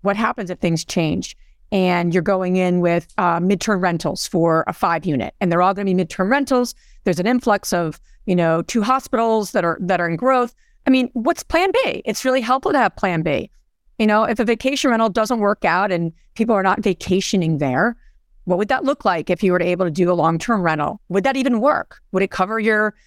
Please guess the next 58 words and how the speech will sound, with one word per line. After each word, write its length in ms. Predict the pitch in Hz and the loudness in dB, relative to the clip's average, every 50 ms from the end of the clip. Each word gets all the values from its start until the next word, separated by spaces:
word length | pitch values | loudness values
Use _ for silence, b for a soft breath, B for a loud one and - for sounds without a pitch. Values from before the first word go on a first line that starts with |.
| _ _ _ _ | _ _ _ _
would 100 | 226 214 | -2 0
it, 100 | 208 - | 0 0
would 200 | - 214 226 190 | 0 0 0 0
you 120 | 220 220 202 | 0 0 0
be 120 | 185 214 | 0 0
able 140 | 202 208 208 | 0 0 0
to 60 | 202 | -2
cover 320 | - - - 196 190 196 196 | -2 -2 -2 -2 0 0 -2
your 140 | 190 202 | 0 0
mortgage, 560 | 196 190 185 196 208 214 180 175 160 - - - | 2 2 2 2 2 2 0 -2 -4 -4 -6 -4
or 100 | - 190 | -2 0
would 120 | 190 185 | 0 0
it 80 | 180 - | 0 0
be 120 | - 175 | -2 -2
so 240 | - - - 214 240 | -2 0 -2 0 0
upside 340 | 226 - - - 185 180 160 | -2 -2 -2 -2 -2 -2 0
down 260 | 170 165 160 160 160 | 0 0 0 0 0
that 220 | 160 156 156 - - _ - | 2 0 0 -2 -4 _ -6
it, 140 | - - | -4 -2
it 100 | - 226 | -2 -4
just 240 | 220 - - - - | -4 -4 -6 -6 -4
wouldn't, 260 | 220 180 180 180 185 - _ _ _ _ _ _ - | -2 -2 0 -2 -4 -6 _ _ _ _ _ _ -2
wouldn't 320 | 180 190 165 170 180 - | 0 0 0 0 0 0
work? 360 | 175 214 214 170 - - - - _ - - _ _ _ _ _ - 240 | 2 2 2 2 0 -4 -12 -20 _ -20 -20 _ _ _ _ _ -6 -4
I 20 | |
think 300 | 214 - 330 381 453 - - 208 175 254 | -2 -2 -2 -2 -2 -4 -6 -4 -2 0
really 220 | 247 247 254 214 | 2 2 2 2
going 280 | 175 226 208 202 190 175 | 2 2 2 2 2 2
down 260 | 196 175 180 185 175 | 2 0 0 0 -2
the, 140 | 170 170 - - - | -4 -6 -6 -6 -6
the 100 | 185 180 | -4 -4
hole 400 | 170 - - 220 208 214 208 185 | -4 -2 -2 0 0 2 2 2
of, 320 | 175 170 165 156 143 - - - - _ _ _ _ - | 2 2 0 -2 -6 -10 -16 -20 -20 _ _ _ _ -6
th-, 140 | 214 - - | -6 -4 0
not 180 | 233 302 285 - | 0 0 0 0
the 60 | 143 | -4
hole, 340 | - - - 247 196 175 156 | -10 -4 0 2 2 2 2
but 180 | 151 190 - | 0 -2 -2
the, 160 | - 196 185 - | 0 -2 -2 -2
it's 140 | - - | -2 0
almost 160 | - 262 262 - | 0 2 2 0
like 120 | 226 220 | 0 -2
a 60 | 202 | 0
rabbit 300 | 185 190 185 185 185 175 | 0 0 0 0 -2 -4
hole 300 | 165 - 190 175 170 175 | -2 0 0 2 4 2
of, 160 | 170 165 - - _ _ _ _ _ _ - | 2 0 -2 -8 _ _ _ _ _ _ -2
you 80 | 240 208 | 0 2
know, 180 | 190 175 175 - | 2 2 0 -2
the 200 | - 165 196 180 | -2 -2 -2 0
deal 260 | 160 190 240 262 254 | 2 2 2 2 2
itself, 580 | 220 - - - - 220 185 180 175 175 - _ - | 0 -2 -4 -2 0 0 2 2 0 -2 -4 _ -4
plan 200 | - 170 170 220 | -2 0 2 2
A, 220 | 254 247 233 226 | 2 2 0 -2
plan 300 | - - 190 170 165 165 | -2 -4 -2 -2 0 0
B, 200 | 190 233 233 220 | 0 0 0 0
and 100 | - 247 | 0 0
not 140 | 294 339 - | 0 0 0
to 100 | - - | -2 -2